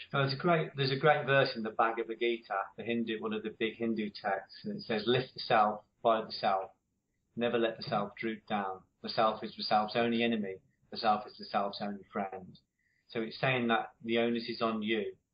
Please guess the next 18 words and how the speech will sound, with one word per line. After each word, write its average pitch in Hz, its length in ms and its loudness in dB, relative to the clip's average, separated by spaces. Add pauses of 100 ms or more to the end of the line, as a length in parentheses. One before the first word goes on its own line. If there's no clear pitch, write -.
(360)
You 107 140 2
have 117 160 6
no 127 180 4
enemies 113 400 0
other 110 260 -10
than 107 120 -8
the 110 100 -6
enemies 107 260 -6
you've 110 120 -12
got - 200 -2
in 104 60 -6
yourself, 104 460 0 (160)
your 107 140 -4
own 107 140 0
beliefs, 101 420 -4
your 104 140 -2
own 104 120 -4
perceptions. - 640 -6